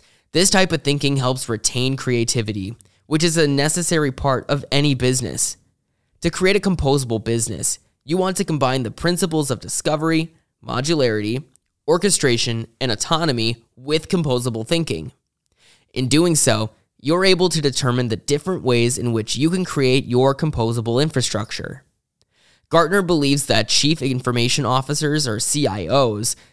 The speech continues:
need to maintain innovation. This allows the business to be built in a way that ensures it stays adaptive even with unforeseen events. With composable thinking, the four principal function of design principles guiding how your business approaches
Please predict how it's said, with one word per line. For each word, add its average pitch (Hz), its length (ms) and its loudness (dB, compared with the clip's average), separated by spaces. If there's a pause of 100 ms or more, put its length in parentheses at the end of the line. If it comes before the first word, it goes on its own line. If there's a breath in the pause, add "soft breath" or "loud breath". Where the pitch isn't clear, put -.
need 147 220 -2
to 202 80 4
maintain 135 520 2
innovation. 104 840 -4 (640 soft breath)
This 165 180 4
allows 139 360 4
the 127 100 -2
business 120 380 0
to - 80 -4
be 110 120 -4
built 135 380 0
in 170 60 0
a 151 60 0
way 110 440 -4
that 143 140 -4
ensures 180 460 0
it 170 120 -2
stays 147 300 2
adaptive 117 800 -2 (100)
even 180 320 0
with 135 160 2
unforeseen 117 520 -2
events. 113 580 -6 (640 soft breath)
With 139 160 -2
composable 170 600 0
thinking, 131 500 -4 (280 soft breath)
the 131 80 -2
four 175 360 2
principal 151 520 -2
function 127 460 -4
of 101 140 -8
design 131 420 -2
principles 185 640 -4 (260 soft breath)
guiding 170 340 0
how 147 120 0
your 156 140 0
business 135 420 -2
approaches 131 500 -2